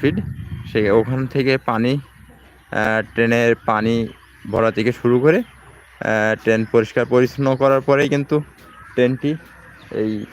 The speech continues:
প্ল্যাটফর্মে এসে দাঁড়াবে, তারপরে আবার তার গন্তব্যস্থলে পৌঁছে যাবে। বন্ধুরা, এটা দেখতে পাচ্ছেন, এটা কিন্তু, আহ, স্টেশনের তিন নম্বর প্ল্যাটফর্ম।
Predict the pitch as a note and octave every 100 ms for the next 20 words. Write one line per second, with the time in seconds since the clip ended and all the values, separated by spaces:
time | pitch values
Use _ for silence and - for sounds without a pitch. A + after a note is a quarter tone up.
0 | - B2+ C3 D3 C#3+ C#3+ C3 D#3 D3 A#2
1 | - G#2+ A2+ A2 A#2 A3 D3+ C3 C3 B2+
2 | B2 A#2+ - - - - A2+ A2 A#2 A2+
3 | A2+ A2+ - A#2+ G#2+ - - - A2+ -
4 | G2 F#2 E2+ E2+ - - - B2+ C3 D3
5 | C3+ C#3+ D3 - D#3 D3+ E3 D3+ D3+ D3+
6 | D3+ D#3+ - - - - - C3 C3 C3+
7 | C3+ A#2+ A#2 C#2+ D2 - C#3 D3+ C#3+ D3+
8 | D3+ C#3+ - - - - - - - -
9 | - - D#3+ D#3+ D#3+ D#3+ D#3 D#3 D3 -
10 | A2+ F2+ - F2